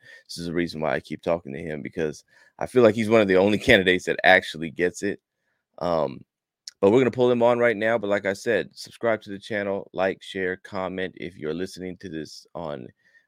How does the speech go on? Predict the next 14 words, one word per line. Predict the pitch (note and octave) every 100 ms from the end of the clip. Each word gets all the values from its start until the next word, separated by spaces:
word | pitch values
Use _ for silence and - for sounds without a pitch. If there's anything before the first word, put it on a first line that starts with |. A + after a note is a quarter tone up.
| -
uh, | A1 G1+
Apple, | E2 F2+ - E2+
Spotify, | - F2 F2+ - F2 E2+
wherever | E2 D#2+
you | D#2
listen | D#2+ - D#2
to | -
podcasts, | G2+ G2+ G2+ G2+ -
the | C#2+
audio | E2 G#2 G2
version, | F#2+ G#2 G#2 G#2 G2+ - _ _
leave | - G2+ A#2
a | G2+
review. | F#2 E2+ F#2+ A#2 C3 C3+